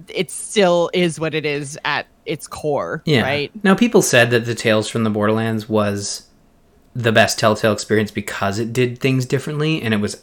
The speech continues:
Speaker 2: it was really funny. Um, it tied in really well with the Borderlands franchise. I think that's always been the issue with some of the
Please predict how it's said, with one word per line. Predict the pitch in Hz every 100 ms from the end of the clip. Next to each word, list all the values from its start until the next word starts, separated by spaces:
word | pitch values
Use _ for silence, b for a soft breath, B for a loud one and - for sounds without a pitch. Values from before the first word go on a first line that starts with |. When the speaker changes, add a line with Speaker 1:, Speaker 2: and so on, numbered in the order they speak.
| _
Speaker 2:
it | 117
was | 107 101
really | 107 98
funny. | 95 - 110 127 127 127 B B B B 113
Um, | 101 101 98
it | - 98 -
tied | - 104 104 104
in | 101 101
really | 101 104 101
well | 101 98 101
with | 104
the | 98
Borderlands | 98 104 98 95 92
franchise. | - 101 101 - 101 101
I | 104
think | 110
that's | 110 104
always | 107 107 104
been | 104
the | 101 101
issue | 104 - 101 101
with | 98
some | - 104 101
of |
the | 98 98